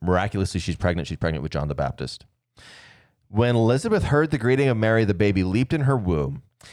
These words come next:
And Elizabeth was filled with the Holy Spirit.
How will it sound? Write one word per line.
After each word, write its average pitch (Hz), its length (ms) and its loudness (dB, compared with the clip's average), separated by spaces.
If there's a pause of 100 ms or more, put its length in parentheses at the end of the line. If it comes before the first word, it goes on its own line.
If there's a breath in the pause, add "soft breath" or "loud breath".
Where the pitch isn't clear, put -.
(200 loud breath)
And 113 160 0
Elizabeth 160 560 2
was 123 160 0
filled 147 480 0
with 123 200 2
the 120 100 2
Holy 113 260 2
Spirit. 107 760 -2